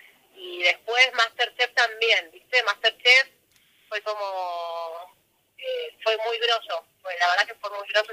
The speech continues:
fue un proyecto súper ambicioso y que yo no sabía si estaba ni siquiera preparada para eso y yo estaba como la segunda de gastronomía, ¿entendés?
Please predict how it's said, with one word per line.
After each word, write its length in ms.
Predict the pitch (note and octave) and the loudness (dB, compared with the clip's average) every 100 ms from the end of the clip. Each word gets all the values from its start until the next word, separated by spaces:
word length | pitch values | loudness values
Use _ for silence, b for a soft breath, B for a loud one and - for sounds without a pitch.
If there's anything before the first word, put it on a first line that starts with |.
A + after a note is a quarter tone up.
| - | -8
fue 100 | G3+ | -6
un 40 | |
proyecto 380 | G3 F#3 G#3 G3+ | 0 4 4 2
súper 220 | G#3+ G#3 | 0 2
ambicioso 640 | G3 F#3+ G3 A3 A3 A#3+ A3+ B B B B _ - | 2 0 -2 0 4 4 2 B B B B _ -12
y 260 | G3 F#3 | -10 -4
que 120 | - G3+ | 0 2
yo 120 | A3+ | 2
no 80 | A3 | 2
sabía 300 | G#3 A#3 A3+ | 2 2 0
si 80 | - | -2
estaba 300 | - G#3 G3+ | -2 0 0
ni 100 | F#3 | -2
siquiera 320 | - - G#3 G3+ | -8 0 2 2
preparada 640 | F3+ F3+ F#3 G#3+ A3+ A#3 A3 | 0 -2 4 4 4 2 -2
para 240 | F3+ F#3 | -6 -4
eso 360 | G#3+ B3+ - B3+ | 0 0 0 -6
y 120 | G#3 | -6
yo 60 | F#3+ | -8
estaba 300 | - G3 F#3+ | 2 2 2
como 220 | F3 E3+ | -2 -6
la 200 | E3 E3 - | -2 -2 -2
segunda 380 | F3+ F#3+ G#3 G#3 | -8 -8 2 4
de 80 | F3+ | 4
gastronomía, 840 | E3+ - E3 E3 F#3 G#3 F#3+ D#3+ D#3 | 0 -4 -10 -8 -2 0 0 -2 -4
¿entendés? 380 | - D3+ F3 | -10 -8 -8